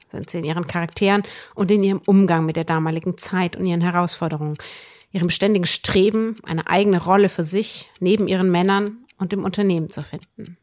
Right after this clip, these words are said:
Es hat nichts zu tun mit den verkitschten historischen Schmökern, in denen Liebe alle Probleme löst.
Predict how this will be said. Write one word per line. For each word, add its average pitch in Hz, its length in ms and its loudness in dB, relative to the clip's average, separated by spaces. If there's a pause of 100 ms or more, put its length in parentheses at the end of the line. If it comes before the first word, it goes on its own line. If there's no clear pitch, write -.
(300)
Es 165 140 0
hat 233 120 0
nichts 233 260 2
zu 220 80 0
tun 165 500 2
mit 175 140 -6
den 170 120 -4
verkitschten - 540 -4
historischen 185 480 0
Schmökern, 190 460 2
in 180 100 -2
denen 190 220 4
Liebe 180 260 2
alle 165 160 0
Probleme 160 480 -2
löst. 143 420 -8